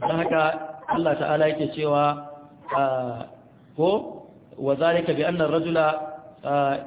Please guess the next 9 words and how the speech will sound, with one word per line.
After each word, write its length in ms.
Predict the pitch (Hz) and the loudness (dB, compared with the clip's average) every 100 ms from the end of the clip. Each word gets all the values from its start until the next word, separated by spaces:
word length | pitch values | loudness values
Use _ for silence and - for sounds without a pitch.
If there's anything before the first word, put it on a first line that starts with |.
| - - - | -14 -18 -6
kana 340 | 151 175 180 170 | 2 2 2 0
idza 300 | 147 160 170 | 0 0 2
talaqa 300 | 160 156 165 | 0 0 0
imra'atahu 420 | 143 143 156 156 151 | -2 -2 -2 -2 -2
wa 60 | 156 | -2
nadum 240 | 143 143 151 | -2 -4 -6
mutarta 520 | 147 160 - 156 165 | -2 -4 -2 0 0
fa 60 | 156 | -2
huwa 280 | 143 160 | 0 4